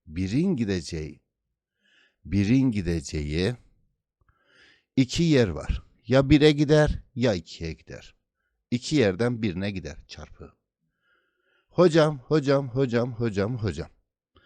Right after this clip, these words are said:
Farz edelim bir bire gitti. Geriye kalan beş sayı şu beş sayıya kaç farklı şekilde gider? Beş faktöriyel farklı şekilde gider. Soru bitmiştir. Bitti.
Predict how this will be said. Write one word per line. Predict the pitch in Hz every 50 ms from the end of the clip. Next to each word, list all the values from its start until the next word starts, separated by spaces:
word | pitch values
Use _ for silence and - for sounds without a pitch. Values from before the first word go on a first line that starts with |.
| _ - _ _ _
Farz | - 165 170 170 143
edelim | 117 135 143 160 143
bir | 139 139 120 87
bire | 95 98 110
gitti. | 104 87 76 - - 82 78 - - _ _ -
Geriye | - 101 101 104 123 139 147
kalan | - 160 151 139 107 85 - _ _ _ _ _ _ _ _ _ -
beş | 76 73 76 117 131 139 -
sayı | - - - 107 98 92 95 95 80 69 - - - _ _ _ _ _ _ _ _ _ -
şu | - 135 120 101 90
beş | 127 123 123 117
sayıya | - - - 113 104 98 95 87 76
kaç | - - 143 156 - - -
farklı | 160 143 - -
şekilde | - - 110 - - 95 90 101
gider? | 92 - - - 117 - - - - _ _ _ _ _ _ _ -
Beş | 101 120 131 131 -
faktöriyel | - - 110 98 - _ - 98 92 98 98 98
farklı | - - 78 76 -
şekilde | - - 73 - _ - 73 78 71
gider. | 67 76 - 95 90 - _ _ _
Soru | _ - - 87 73 67
bitmiştir. | - - _ - - - - - - - _ _ _ _ _ _ _ _ _ _ _ _ _ _ _ _ _ -
Bitti. | 170 175 - _ - 127